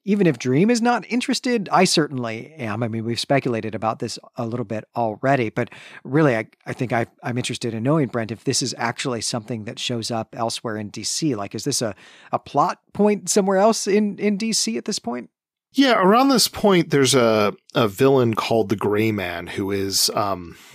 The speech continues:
Speaker 2: a servant of the Lord of Order, um, who he originally was just taking dream essences, whatever that means, uh, from those who were near death. But then he later decided to start taking him from people who were not just near death as well.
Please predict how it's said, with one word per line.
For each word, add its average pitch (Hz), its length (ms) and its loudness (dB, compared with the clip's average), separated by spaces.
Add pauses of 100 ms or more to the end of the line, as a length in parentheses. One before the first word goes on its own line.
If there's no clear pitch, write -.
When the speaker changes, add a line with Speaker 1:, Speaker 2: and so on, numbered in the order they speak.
(120)
Speaker 2:
a 110 60 -6
servant 123 480 4
of 104 80 2
the 104 80 0
Lord 101 240 4
of 95 100 0
Order, 90 480 -2 (140)
um, 98 360 0
who 101 680 0 (500)
he 139 240 2
originally 131 520 6
was 110 520 4
just - 300 0
taking 107 560 -2 (140)
dream 107 440 -2
essences, 98 640 -2
whatever 92 260 -2
that 90 200 -4
means, 92 280 -8 (380)
uh, 110 180 2
from 113 380 2
those 110 360 4
who 117 100 0
were 107 140 0
near 98 240 -6
death. 92 440 -6
But 101 180 -6
then 98 200 -4
he 92 560 -10 (480)
later 98 720 -4 (340)
decided 92 440 0
to - 120 -4
start - 280 -2
taking 95 300 -8
him 95 140 -12
from 101 160 -12
people 98 340 -6
who 117 140 -2
were 113 140 0
not 175 280 0
just - 300 -2
near 98 140 -8
death 104 260 -4
as 113 100 -4
well. 139 320 0